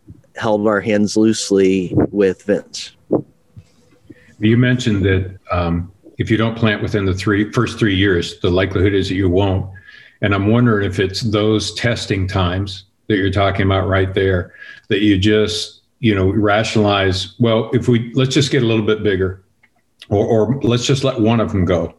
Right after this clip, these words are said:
Speaker 2: right now," that, that begins to, it, it, it almost like that becomes the, the cement that shapes the direction you're headed.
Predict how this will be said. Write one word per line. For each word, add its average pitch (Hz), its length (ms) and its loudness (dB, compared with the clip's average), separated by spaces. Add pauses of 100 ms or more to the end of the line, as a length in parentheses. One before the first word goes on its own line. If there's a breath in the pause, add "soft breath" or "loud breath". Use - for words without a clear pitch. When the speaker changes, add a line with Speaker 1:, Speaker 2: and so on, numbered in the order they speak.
Speaker 2:
right 92 220 0
now," 92 440 -2
that, 101 240 -2
that 107 300 0
begins 101 500 -2
to, 95 260 -2 (460 loud breath)
it, - 120 -6 (600)
it, 117 200 -2
it 123 140 2
almost 123 380 2
like 110 180 0
that 107 220 0
becomes 104 520 -2
the, 98 380 2
the 98 100 -2
cement 104 600 -2
that 107 160 -2
shapes 107 520 -2
the 98 100 -2
direction 95 480 0
you're 85 140 -2
headed. 92 400 -2